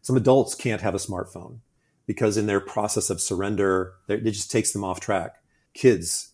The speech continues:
you know, that just as, as we <laughs> recommend with Screen Strong, like, they, they don't need a smartphone. They don't, they just don't. But from a posture of surrender, "Lord, what do you have for me?" Again, it's a posture, it's an attitude, it's a daily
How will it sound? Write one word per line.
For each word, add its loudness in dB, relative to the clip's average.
you -4
know, -2
that -4
just -10
as, -4
as -2
we 0
<laughs> 4
recommend 6
with 4
Screen -2
Strong, -6
like, -8
they, -8
they 2
don't 0
need 6
a 4
smartphone. -2
They 0
don't, 0
they 2
just -2
don't. -4
But 0
from 0
a 0
posture -2
of 0
surrender, 0
"Lord, 2
what 2
do -2
you 2
have -6
for -12
me?" -10
Again, 4
it's -4
a -4
posture, -2
it's 0
an -4
attitude, -2
it's -4
a -4
daily -2